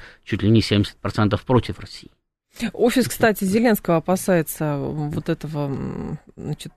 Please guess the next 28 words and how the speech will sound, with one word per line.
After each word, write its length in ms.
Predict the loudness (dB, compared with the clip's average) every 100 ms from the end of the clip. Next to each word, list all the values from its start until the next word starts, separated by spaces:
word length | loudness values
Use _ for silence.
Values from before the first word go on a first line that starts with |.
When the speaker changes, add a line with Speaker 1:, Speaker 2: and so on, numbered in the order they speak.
| -10
Speaker 2:
обращения 720 | -8 -6 -2 0 2 2 0
в 60 | 0
Конституционный 500 | -4 -6 -2 0 0
суд 220 | -4 -4
о 40 | -2
легитимности, 720 | 0 -2 0 0 0 -6 -8
э, 200 | -6 -8 -12 -20 _ -10
Speaker 1:
Мгм. 680 | -4 0 2 0 -2 -4 -6
Speaker 2:
Зеленского. 760 | 0 2 4 0 -6 -16 -12 -12 -14 _ _ _ -8
И 480 | -2 0 2 2 2
в 160 | 2 0
офисе 300 | -2 -2 -2
ук-, 220 | -4 -4 -6
украинского 400 | -2 -2 -2 -4
президента 420 | -4 0 0 0
говорят, 300 | -2 0 -2
что 160 | -4 -4
необходимо 460 | -6 -4 -2 0
проводить 480 | 0 0 -2 -2 -2
выборы 280 | -2 -2 -2
в 80 | -4
условиях 380 | -6 -4 -4 -4
воен-, 280 | -4 -2 -4
э, 320 | -4 0 4
необходимо 480 | 4 4 6 6 8
ли 140 | 6
проводить 480 | 2 0 0 -2 -2
выборы 320 | 2 2 2